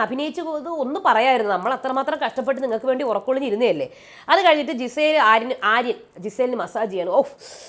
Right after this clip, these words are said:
ആ, I'm preparing for your ward, bro" എന്നൊക്കെ പറഞ്ഞിട്ട് അങ്ങനെ, "Thank you, thank you, ജിസേൽ" എന്ന് പറയുന്നുണ്ട്. അത് കഴിഞ്ഞിട്ട് ഷാനവാസ് ഇത് തന്നെ പോയിട്ട് അതിലെ നൂറിയോട് പറയുന്നുണ്ട്, "ഇനി ആ സംഭവം അങ്ങ് കള,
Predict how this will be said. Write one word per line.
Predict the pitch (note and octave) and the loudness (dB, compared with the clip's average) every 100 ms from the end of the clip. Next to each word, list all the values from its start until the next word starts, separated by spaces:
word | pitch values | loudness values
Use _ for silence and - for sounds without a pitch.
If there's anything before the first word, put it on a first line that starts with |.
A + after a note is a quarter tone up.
| - - G3+ | -12 0 4
ആ, | F#3+ F#3+ - | 6 4 2
I'm | G#3 G#3+ | 0 0
preparing | B3 B3+ C4 B3+ B3 | -4 0 0 0 0
for | A#3 A3 | 0 4
your | A3 F#3 - - - E3+ | 4 2 -2 -12 -8 2
ward, | A#3 C4+ G3+ F#3+ | 8 8 8 4
bro" | G#3 A#3+ | 4 4
എന്നൊക്കെ | F#3+ F#3+ F3+ | 2 0 0
പറഞ്ഞിട്ട് | D#3+ D3+ C#3 - - - | 0 -4 -10 -14 -4 0
അങ്ങനെ, | G#3+ A3 A3 G#3+ F#3 F#3 | 4 6 8 8 4 0
"Thank | A#3+ A3+ | 0 0
you, | C4 G#3+ | 0 2
thank | G3+ G#3 | 2 0
you, | F#3 | -2
ജിസേൽ" | G#3 G3+ | 0 2
എന്ന് | F3 | 2
പറയുന്നുണ്ട്. | E3+ E3 G3 | 0 0 0
അത് | G3 | 0
കഴിഞ്ഞിട്ട് | G3+ F#3+ C4+ | -2 -4 0
ഷാനവാസ് | F#3 F#3+ A3 A3 A#3 | 2 4 4 2 0
ഇത് | A3+ G3+ | 0 2
തന്നെ | - A3+ | 4 4
പോയിട്ട് | A3+ A3+ F#3 | 4 6 4
അതിലെ | G#3 A3 | 4 2
നൂറിയോട് | F#3 F#3+ G3+ G3+ | 2 -2 0 0
പറയുന്നുണ്ട്, | E3 D3+ C3 - - B3+ | 0 -2 -8 -12 -10 -2
"ഇനി | D4 C#4+ | 2 4
ആ | C#4+ | 6
സംഭവം | A3+ C4 A#3+ | 6 6 4
അങ്ങ് | A#3 A#3 | 2 2
കള, | F#3+ | 2